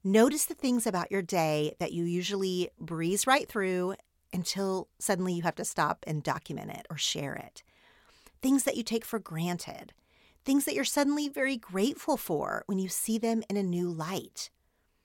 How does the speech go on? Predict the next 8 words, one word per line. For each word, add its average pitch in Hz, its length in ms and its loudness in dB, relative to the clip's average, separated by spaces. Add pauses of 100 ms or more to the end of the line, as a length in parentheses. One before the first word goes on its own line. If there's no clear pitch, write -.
(540)
Notice 165 460 2
how 220 120 0
you 233 180 2
really 269 300 -2
feel 269 600 2
about 147 280 -4
your 156 160 -6
day. - 500 -10